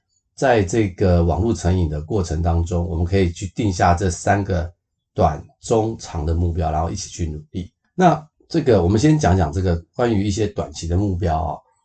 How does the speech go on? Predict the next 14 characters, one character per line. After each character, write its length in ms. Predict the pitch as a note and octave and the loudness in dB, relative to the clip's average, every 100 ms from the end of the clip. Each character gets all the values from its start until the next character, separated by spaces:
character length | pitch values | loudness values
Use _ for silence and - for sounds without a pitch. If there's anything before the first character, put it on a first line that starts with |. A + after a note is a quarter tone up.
| _ _ - | _ _ -12
是 160 | - A2+ | 0 2
如 180 | A2 | 4
何 140 | G2+ F#2+ | 2 2
去 200 | A#2 F#2+ | -2 -4
降 320 | - A2+ F2+ | 0 2 2
低 200 | F#2+ F#2 | -2 -2
这 140 | F#2+ F2+ | -2 -2
个 220 | D#2+ D2+ | -2 -6
上 280 | - A2 F2 | -2 0 0
网 160 | C#2+ | -2
的 120 | C2+ C2+ | -8 -12
行 360 | - D2+ E2 | -10 -8 -8
为 160 | D#2+ - | -8 -10
啊。 200 | C#2 | -12